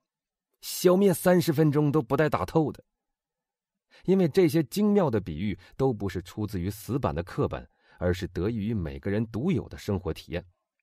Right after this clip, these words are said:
不一定信达雅，但却十分符合语境。就看吓一跳山、瞪眼岭、出不来沟这些东北特有地名，几个字出来就能感受到命名人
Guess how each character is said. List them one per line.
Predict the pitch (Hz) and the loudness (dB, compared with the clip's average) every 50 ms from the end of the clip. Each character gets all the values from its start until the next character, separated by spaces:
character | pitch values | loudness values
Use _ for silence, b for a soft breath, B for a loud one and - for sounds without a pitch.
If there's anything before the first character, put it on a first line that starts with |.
| _ _ _ _ _ | _ _ _ _ _
不 | - 185 185 | -2 -2 0
一 | 175 170 | 0 0
定 | 170 160 135 | 2 0 0
信 | 117 - - - 170 135 | 0 -4 -4 -4 -2 -2
达 | 98 - 90 120 131 | 0 -2 -2 -2 -4
雅， | 98 67 62 - - - b b b b b | -6 -6 -8 -14 -18 -20 b b b b b
但 | - 104 | -2 -2
却 | 87 - 90 | -2 -2 -4
十 | 80 - - - 123 | -8 -8 -4 -4 -4
分 | 120 - 107 104 95 | -2 0 -2 -2 -2
符 | 92 - 92 104 107 | -4 -4 -2 -2 0
合 | - 87 85 | 0 -2 -2
语 | 80 62 - | -2 -4 -8
境。 | - 101 - - _ _ _ _ _ _ _ _ _ _ _ _ _ _ _ _ _ _ _ _ | -8 -8 -8 -8 _ _ _ _ _ _ _ _ _ _ _ _ _ _ _ _ _ _ _ _
就 | - 117 | -6 -6
看 | 107 113 123 113 113 107 110 b b b b b b _ | -4 -2 -2 -2 -2 -2 -4 b b b b b b _
吓 | - - - 170 139 104 76 | -16 -4 -2 -2 -2 -2 -4
一 | 90 120 | -6 -6
跳 | - - 156 127 | -6 -6 -6 -6
山、 | 92 - - 135 143 156 156 _ _ _ _ _ _ _ _ _ _ _ - | -6 -4 -4 -4 -4 -4 -6 _ _ _ _ _ _ _ _ _ _ _ -2
瞪 | 202 185 139 | 0 0 2
眼 | 104 98 127 170 | 2 2 2 0
岭、 | 160 98 - - 69 - - _ _ _ _ _ _ - | 0 -2 -4 -8 -12 -16 -16 _ _ _ _ _ _ -14
出 | - - 214 | -6 -4 -2
不 | 214 170 - | 2 2 2
来 | 113 135 | 2 0
沟 | 147 - 151 160 170 180 - - _ _ _ | 0 -2 -2 0 0 -2 -4 -8 _ _ _
这 | - 98 | -4 -2
些 | 82 92 90 | -2 -2 -4
东 | 90 92 117 110 110 101 | -2 -2 0 0 2 2
北 | 87 78 | 0 -2
特 | 78 - - - 151 107 | -2 -4 -2 0 0 0
有 | 80 67 67 | 0 -2 -4
地 | - 92 85 | -6 -6 -6
名， | 73 67 67 73 - _ _ _ b b b b b b b b | -6 -6 -10 -14 -18 _ _ _ b b b b b b b b
几 | - 113 127 139 | -4 -2 0 2
个 | 143 185 | 2 0
字 | 170 - 180 143 | 2 2 2 2
出 | - - 120 113 | 2 0 0 0
来 | 98 87 90 - _ | 0 -2 -4 -10 _
就 | - 110 | -4 -2
能 | 98 92 98 95 | -2 -2 -2 -2
感 | - 80 73 76 | -4 -4 -6 -6
受 | - - 95 | -6 -6 -4
到 | 87 80 78 | -2 -2 -2
命 | 95 135 139 107 | -2 -2 -2 -2
名 | 85 80 90 107 | -2 -2 -2 -2
人 | 98 80 92 107 | -2 -2 -2 -2